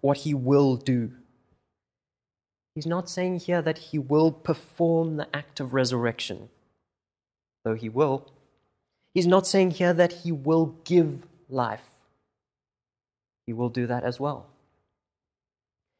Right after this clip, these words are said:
He is giving a simple definition of resurrection and a simple definition of true life. That is himself. The first part of what follows,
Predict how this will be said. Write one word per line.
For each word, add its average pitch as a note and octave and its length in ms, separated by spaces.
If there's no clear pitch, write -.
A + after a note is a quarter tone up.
He F3 60
is E3+ 100
giving F#3 400
a F3 40
simple G#3 480
definition D3+ 800
of A#2+ 140
resurrection G#2+ 720
and C#3+ 120
a C#3 40
simple F#3+ 480
definition C#3 800
of B2 120
true A#2+ 240
life. F2+ 280
That B2+ 160
is A#2 140
himself. - 640
The C#3 60
first D#3 300
part D#3 200
of C#3 120
what C#3+ 120
follows, C#3 460